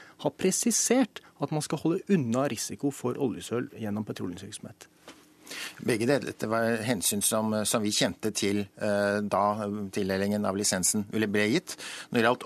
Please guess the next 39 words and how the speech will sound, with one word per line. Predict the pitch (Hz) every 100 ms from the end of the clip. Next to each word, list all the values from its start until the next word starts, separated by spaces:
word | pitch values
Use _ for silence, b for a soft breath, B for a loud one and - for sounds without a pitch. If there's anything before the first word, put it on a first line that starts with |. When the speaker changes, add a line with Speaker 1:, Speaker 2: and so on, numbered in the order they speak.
| 147
Speaker 2:
oljesøl, | 113 90 90 143 151
så | 147
ligger | 104 90 143
altså | 110 107
dette | -
området | 110 90 90 95 104
hundre | 107 95 101
og | 98
seksti | 107 - - 101
kilometer | 92 98 95 107
fra | 107
Bjørnøya. | 110 104 95 101 127 101
Det | 95
ligger | 90 98
ikke | -
tett | - 101
opp | 101 -
til | 101
Bjørnøya. | 98 98 95 110 113
Det | 87 101
er | 104
mer | 95 95
enn | 120
tre | - 98 104
ganger | 107 90
så | 92
langt | 98 92 -
som | 104
fra | 98
Trollfeltet | - 95 87 - 98 -
ligger | 101 98 95
utenfor | 95 - 98
kysten | 90 -
av | 92
Vestlandet, | - 92 87 120 B B B B
eh, | 113 113 110
for, | 127
for | - 120
eksempel. | 120 127 120 185